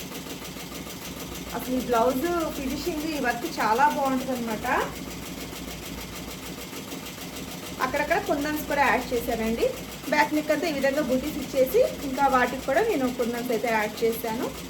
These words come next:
హ్యాండ్స్ పార్ట్ కూడా చాలా బాగుంది కదా.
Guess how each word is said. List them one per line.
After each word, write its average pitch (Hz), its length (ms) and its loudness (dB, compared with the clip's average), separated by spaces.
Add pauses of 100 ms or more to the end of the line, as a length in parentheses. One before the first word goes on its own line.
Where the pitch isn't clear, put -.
(1300)
హ్యాండ్స్ 269 380 4
పార్ట్ 269 240 6
కూడా 233 160 2
చాలా 233 480 4
బాగుంది 226 360 2
కదా. 208 320 4